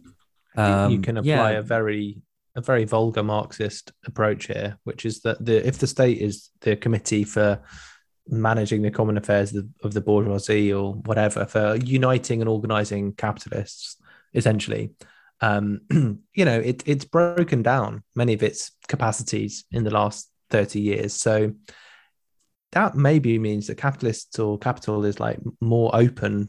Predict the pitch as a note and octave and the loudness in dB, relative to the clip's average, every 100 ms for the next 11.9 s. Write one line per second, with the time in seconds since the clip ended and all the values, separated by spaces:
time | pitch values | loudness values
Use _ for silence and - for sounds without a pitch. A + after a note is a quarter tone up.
0 | _ - G#2+ G2+ G#2 G#2 - - - _ | _ -4 0 0 0 -4 -12 -20 -20 _
1 | A#2+ G#2+ G#2 G#2 A#2+ A#2 A2+ G#2+ G#2+ G#2+ | -2 0 0 2 2 4 4 4 2 2
2 | G#2 G2+ G#2+ - _ A2 G#2+ G#2 G#2 - | 0 0 -2 -8 _ -4 0 0 -2 -2
3 | A#2 A2 G#2+ G#2+ G2+ G#2 G#2+ G2+ G2+ B2+ | 0 2 0 -2 0 0 0 0 2 4
4 | C3+ B2 A2+ G#2+ G#2 - G#2+ G#2+ G#2 G#2+ | 4 4 2 0 -2 -4 -4 -4 -6 -6
5 | G#2+ G#2 G#2 G#2 - G#2 - A2 G#2 - | -6 -4 -4 -6 -6 -8 -4 -6 -6 -6
6 | G#2 G#2 - G2+ G2+ G2+ - G#2 G2+ G2+ | -4 -4 -6 -6 -6 -6 -6 -6 -6 -8
7 | - A2+ - _ - - - F3+ F3 E3+ | -8 -10 -14 _ -20 -20 0 4 4 4
8 | G#3 - D#3+ C3 G#2+ - D3 - G#2+ - | 0 -2 -2 0 0 0 -4 -4 -8 -8
9 | _ - - G#2+ G#2 G#2+ A#2 - _ _ | _ -20 -8 -6 -4 -6 -8 -14 _ _
10 | _ _ _ _ - - A#2+ A2 A2+ G#2+ | _ _ _ _ -8 2 2 2 2 0
11 | G#2 A2 G#2+ G#2 - - A#2 C3+ | 0 -2 -2 -8 -16 -6 -2 -2